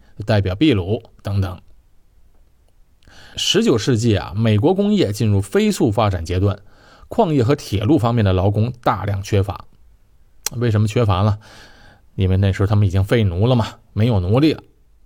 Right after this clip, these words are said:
奴隶都自由了。所以往往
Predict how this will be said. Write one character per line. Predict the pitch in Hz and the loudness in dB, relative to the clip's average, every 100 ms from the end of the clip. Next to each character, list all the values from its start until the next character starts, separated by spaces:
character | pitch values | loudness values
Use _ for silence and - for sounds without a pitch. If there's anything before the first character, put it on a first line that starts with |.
| _ - | _ -8
奴 | 117 151 | -2 2
隶 | 165 | 4
都 | 156 | 2
自 | 160 190 | 2 2
由 | 107 92 | 2 0
了。 | 98 - _ - _ _ - - - - - - - _ _ | -4 -10 _ -20 _ _ -20 -20 -20 -20 -20 -20 -20 _ _
所 | - 147 | -4 0
以 | 151 | 2
往 | 117 131 175 | 2 2 2
往 | 107 | -2